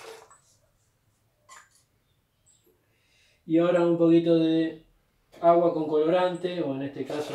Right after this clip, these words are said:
es agua con jugo. Pueden usar colorante de tortas, pueden usar Ferrite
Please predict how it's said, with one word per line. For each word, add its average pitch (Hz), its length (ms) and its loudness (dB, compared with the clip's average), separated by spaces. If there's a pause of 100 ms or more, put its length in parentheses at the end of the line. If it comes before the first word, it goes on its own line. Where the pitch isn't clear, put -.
(100)
es 139 140 -8 (1500)
agua 151 300 2
con 147 140 -6
jugo. 117 420 -10 (2750)
Pueden 151 220 0
usar 151 300 -6
colorante 151 440 -4
de 143 60 -2
tortas, 175 400 -2
pueden 143 280 -6
usar 151 400 -6
Ferrite 165 760 -10